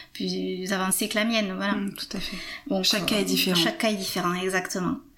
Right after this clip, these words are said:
Speaker 1: Donc, la prise en charge pluridisciplinaire, c'est important, et puis s'écouter, voilà. J'ai pas, euh, repris à cent pour cent au travail parce que je savais que je ne pourrais pas. Mais j'ai pris les devants. Déjà, euh, au bout de quatre mois d'arrêt, j'ai, euh,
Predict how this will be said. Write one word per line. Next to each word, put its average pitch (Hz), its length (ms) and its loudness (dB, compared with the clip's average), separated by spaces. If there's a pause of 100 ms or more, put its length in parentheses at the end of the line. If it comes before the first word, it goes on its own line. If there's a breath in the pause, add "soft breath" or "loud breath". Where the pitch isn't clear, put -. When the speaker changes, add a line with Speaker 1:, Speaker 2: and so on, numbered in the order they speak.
(320 loud breath)
Speaker 1:
Donc, 208 140 2
la 220 100 6
prise 247 220 2
en 240 100 6
charge 226 280 2
pluridisciplinaire, 208 720 -2
c'est - 120 -2
important, 202 300 2
et 254 80 4
puis 254 120 -2
s'écouter, 214 520 0
voilà. 185 320 0
J'ai 208 220 0
pas, 220 540 4
euh, 202 260 0
repris 247 340 2
à 240 80 6
cent 240 200 4
pour 233 200 -6
cent 233 180 2
au 208 60 -2
travail 226 280 2
parce 214 120 -2
que - 80 -2
je 202 60 2
savais 208 160 2
que 196 100 -2
je 190 80 0
ne 185 60 2
pourrais 180 240 -4
pas. - 260 -4 (720 loud breath)
Mais 233 60 6
j'ai 226 140 4
pris - 180 0
les 240 80 4
devants. 208 300 2
Déjà, 214 340 4 (340)
euh, 196 260 2
au 190 60 0
bout 196 100 2
de 208 80 2
quatre 233 240 2
mois 233 120 4
d'arrêt, 226 420 2
j'ai, 202 420 2
euh, 190 440 2